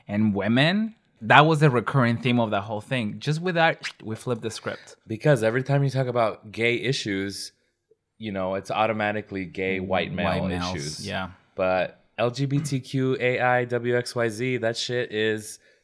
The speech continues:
Speaker 2: fifty fifty, you know,
Speaker 1: Mm-hmm.
Speaker 2: like, or whatever. F-, fifty,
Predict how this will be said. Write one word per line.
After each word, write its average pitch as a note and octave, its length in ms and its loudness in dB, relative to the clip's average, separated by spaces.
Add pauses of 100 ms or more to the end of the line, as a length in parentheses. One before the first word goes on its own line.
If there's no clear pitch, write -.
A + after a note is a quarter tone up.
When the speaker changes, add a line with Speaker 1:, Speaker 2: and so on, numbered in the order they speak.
(120)
Speaker 2:
fifty B2+ 300 -2
fifty, C#3 580 0
you F#2+ 80 -4
know, F#2+ 220 0
Speaker 1:
Mm-hmm. A#2 100 -2
Speaker 2:
like, F#2+ 320 0
or G2 220 -4
whatever. G2 600 0
F-, G2+ 120 -10 (100)
fifty, G2+ 680 -10